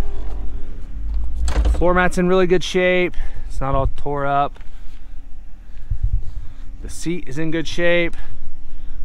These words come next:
No cuts or tears. Both the sticks are in good shape here.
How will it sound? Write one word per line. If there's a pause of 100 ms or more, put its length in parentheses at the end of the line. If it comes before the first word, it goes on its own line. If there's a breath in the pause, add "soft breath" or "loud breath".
(100)
No
cuts
or
tears. (2750 loud breath)
Both
the
sticks
are
in
good
shape
here.